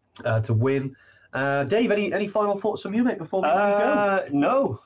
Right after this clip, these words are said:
Speaker 2: no. I mean, um, I'm pretty, pretty happy with everything that we've covered.
Speaker 1: Yeah.
Speaker 2: I think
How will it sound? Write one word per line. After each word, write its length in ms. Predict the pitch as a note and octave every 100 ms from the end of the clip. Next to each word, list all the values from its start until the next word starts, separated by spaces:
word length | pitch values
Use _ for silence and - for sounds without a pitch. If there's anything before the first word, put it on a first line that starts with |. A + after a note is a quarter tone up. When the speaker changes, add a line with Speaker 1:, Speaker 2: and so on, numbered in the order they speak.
| _ C3
Speaker 2:
no. 220 | F#3+ G#3+
I 60 |
mean, 200 | B2+ B2+
um, 200 | C3 B2+
I'm 80 | B2+
pretty, 320 | A#2+ C#3 B2+
pretty 200 | B2 C#3+
happy 280 | C3+ B2+ C#3+
with 100 | C3
everything 240 | B2+ B2+ B2+
that 80 | A#2
we've 140 | A2+
covered. 320 | C#3+ C#3 D#3+
Speaker 1:
Yeah. 60 | -
Speaker 2:
I 100 | B2
think 300 | B2+ A#2+